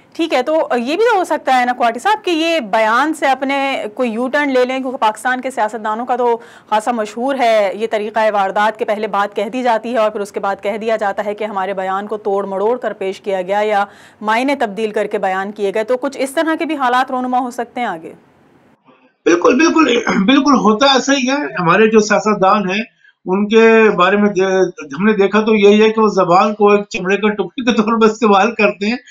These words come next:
Speaker 2: कभी कहते हैं कि जबान फिसल गई थी, मेरा मकसद ये नहीं था, लेकिन इसका, इसका इन्हिसार है कि उन पर प्रेशर कहाँ से आता है।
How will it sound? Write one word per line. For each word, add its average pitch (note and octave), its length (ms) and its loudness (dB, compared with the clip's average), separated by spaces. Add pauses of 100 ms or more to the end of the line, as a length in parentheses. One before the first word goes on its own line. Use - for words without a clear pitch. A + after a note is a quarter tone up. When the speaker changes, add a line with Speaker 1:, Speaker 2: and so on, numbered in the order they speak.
(460)
Speaker 2:
कभी A#3 200 4
कहते A3 340 0
हैं A3+ 160 2
कि G#3+ 80 0
जबान F#3 340 2
फिसल A3 360 0
गई G#3+ 160 0
थी, A3+ 240 -2
मेरा G3 240 2
मकसद G3 380 -4
ये G#3 80 4
नहीं A#3 200 2
था, A3+ 120 2
लेकिन A3+ 260 0
इसका, C4 320 0 (320)
इसका A3 240 0
इन्हिसार G#3+ 600 2
है G#3+ 100 2
कि A3 200 2
उन G#3+ 220 2
पर A#3+ 260 0
प्रेशर G#3+ 420 2
कहाँ F#3 260 0
से F3+ 160 0
आता D3 300 -2
है। A#2+ 80 -8